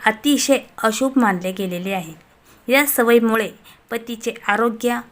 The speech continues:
आणि घरातील स्थैर्य धोक्यात येऊ शकते. म्हणूनच दररोज स्त्रियांनी स्नानानंतर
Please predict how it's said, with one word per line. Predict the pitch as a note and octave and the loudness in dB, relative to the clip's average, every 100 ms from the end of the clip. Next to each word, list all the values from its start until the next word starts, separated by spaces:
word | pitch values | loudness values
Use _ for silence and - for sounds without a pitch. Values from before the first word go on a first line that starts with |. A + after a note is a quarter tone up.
| - | -10
आणि | A3+ A#3+ | -2 -2
घरातील | G#3+ G#3+ G#3+ A3 | 0 -2 -2 -4
स्थैर्य | G#3+ - C4+ C4+ A3 E3+ - - | -8 0 2 2 0 -4 -10 -10
धोक्यात | G3+ G#3+ B3+ B3 | -6 0 0 0
येऊ | G3 G3 | -4 -10
शकते. | - - - D3+ - - - - | -12 -16 -18 -18 -20 -20 -18 -2
म्हणूनच | A3 A#3 A#3+ A#3 A#3 - - - A#3 | 2 2 2 0 -2 -8 -18 -8 0
दररोज | C4+ C4 B3 F3+ - - - - | 2 2 0 -4 -10 -20 -20 -20
स्त्रियांनी | - A#3 A3+ G3+ G3 F#3+ - - - - | -10 -4 -2 -2 -8 -12 -20 -20 -20 -16
स्नानानंतर | - - B3 A3+ A#3+ C4+ A3+ - | -12 -4 2 4 6 4 0 -8